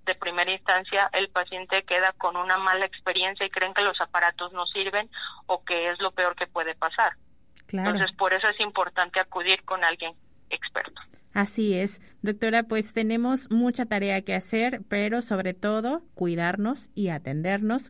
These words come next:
Speaker 2: con un especialista. Doctora, si alguien de nuestro auditorio quisiera tener, eh, una, una, resolver alguna duda con usted directamente, ¿hay algún teléfono, alguna página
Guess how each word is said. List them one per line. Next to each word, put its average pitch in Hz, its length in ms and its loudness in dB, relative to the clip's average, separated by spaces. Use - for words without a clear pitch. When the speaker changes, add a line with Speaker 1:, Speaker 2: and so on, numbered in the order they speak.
Speaker 2:
con 170 320 -2
un 269 300 2
especialista. 185 880 2
Doctora, 220 380 2
si 233 160 0
alguien 226 280 4
de 220 60 0
nuestro 208 300 2
auditorio 202 360 0
quisiera 214 460 0
tener, 208 440 4
eh, 190 400 4
una, 208 600 2
una, 190 400 2
resolver 180 680 2
alguna 196 400 2
duda 226 640 2
con 170 160 0
usted 226 300 -2
directamente, 220 960 0
¿hay 214 180 2
algún 226 320 4
teléfono, 254 720 0
alguna 208 340 2
página 233 540 0